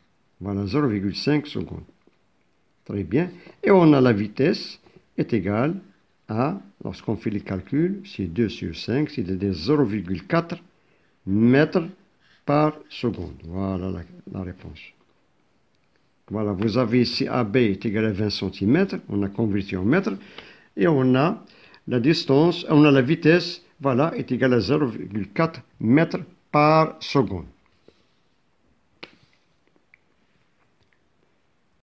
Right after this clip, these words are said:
Passons maintenant au exercice deux,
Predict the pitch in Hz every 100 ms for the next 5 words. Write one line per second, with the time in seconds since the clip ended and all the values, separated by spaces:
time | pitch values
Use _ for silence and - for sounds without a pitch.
0 | _ _ _ - 165 160 151 175 196 220
1 | - _ _ _ _ 127 95 143 - 180
2 | - 104 107